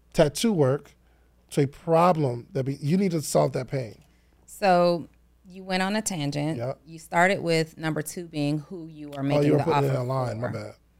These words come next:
Speaker 2: Yeah, who you're making the offer for. So I wanna make sure that you guys are clear. Decide who the audience is that you want to serve. And if I could just piggyback on that a little bit,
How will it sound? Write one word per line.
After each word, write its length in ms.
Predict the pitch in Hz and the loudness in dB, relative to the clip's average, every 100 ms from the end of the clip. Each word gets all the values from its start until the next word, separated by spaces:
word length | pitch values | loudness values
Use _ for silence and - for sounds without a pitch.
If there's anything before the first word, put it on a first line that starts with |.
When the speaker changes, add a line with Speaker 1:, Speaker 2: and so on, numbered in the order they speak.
| _ _ _ | _ _ _
Speaker 2:
Yeah, 380 | 170 156 98 - - - | -6 -4 -4 -6 -12 -12
who 100 | 214 | -2
you're 160 | 180 | 0
making 340 | 165 156 143 143 | 2 0 0 -2
the 140 | 139 | -2
offer 240 | 135 139 | -4 -6
for. 320 | 139 - 139 147 | -8 -10 -8 -4
So 120 | 151 | 0
I 60 | |
wanna 180 | 147 160 | 0 0
make 200 | 156 143 | 0 -2
sure 200 | - 151 | -2 -2
that 140 | 143 110 | -2 -2
you 100 | 143 | -2
guys 240 | 135 131 | -2 -4
are 40 | |
clear. 280 | - - 135 | -8 -10 -8
Decide 520 | 139 139 160 160 160 165 _ _ - | -6 -2 4 4 4 0 _ _ -6
who 100 | 240 | 0
the 120 | 190 | 2
audience 420 | 165 175 175 170 | 4 4 2 0
is 140 | 180 175 | 0 2
that 140 | 143 | 0
you 100 | 160 | 0
want 180 | 165 156 | 0 -2
to 60 | 160 | -4
serve. 320 | 180 175 160 | 0 2 2
And 80 | 160 | -2
if 100 | 156 | -2
I 120 | 160 | -2
could 160 | 165 | -4
just 180 | 160 - | -10 -12
piggyback 500 | 185 175 185 147 147 | -8 -6 -2 0 -2
on 180 | 147 143 | -2 0
that 180 | 147 143 | 0 0
a 20 | |
little 220 | 143 139 | -4 -6
bit, 360 | 135 139 139 | -4 0 0